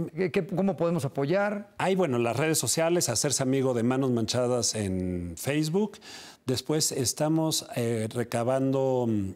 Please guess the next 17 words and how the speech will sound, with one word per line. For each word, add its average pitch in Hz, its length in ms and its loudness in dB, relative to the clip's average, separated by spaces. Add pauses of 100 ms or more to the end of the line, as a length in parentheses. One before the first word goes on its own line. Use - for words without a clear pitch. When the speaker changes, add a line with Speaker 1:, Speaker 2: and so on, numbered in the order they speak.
(160)
Speaker 2:
eh, 95 480 -4
recursos 139 580 -2
a 123 140 -4
través 117 240 -2
de 120 80 -2
Fondeadora 113 580 0
M 117 220 0
X. 175 360 -4 (320)
El 117 140 -2
proyecto 127 540 0
se 120 160 -4
llama 123 420 0
Héroes 143 340 0
y 127 60 -2
Cicatrices, 117 720 -2
el 117 80 -2
documental. 143 760 0